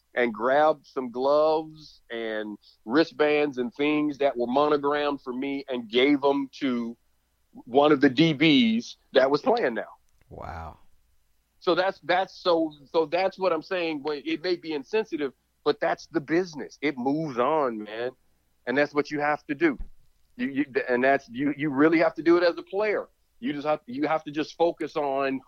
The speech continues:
Speaker 1: who it, you say it all the time, availability.
Speaker 2: Yeah, best ability is availability.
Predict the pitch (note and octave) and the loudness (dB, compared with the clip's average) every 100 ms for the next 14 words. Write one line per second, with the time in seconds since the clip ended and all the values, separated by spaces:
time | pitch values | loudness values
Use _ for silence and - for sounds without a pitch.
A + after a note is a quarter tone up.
0 | _ D3+ E3 F3+ F3 D#3 C#3+ C3+ G#3 F3 | _ -4 -2 -4 -4 -6 -4 -6 -2 2
1 | D#3 D#3 D#3+ D3 F#3 D3 A2 A#2 A2+ D3 | 4 4 0 0 0 2 0 0 2 4
2 | E3+ E3+ F#3 F#3 F#3+ G3+ _ _ _ _ | 4 4 4 4 0 -4 _ _ _ _
3 | _ A#2+ A#2+ A2+ D#3+ D#3 E3+ D#3+ C#3+ B2+ | _ -8 -2 0 0 0 0 0 -2 -2
4 | A#2 B2+ A#2 G2+ F#2+ F#2 F2 | 0 0 0 -4 -6 -8 -12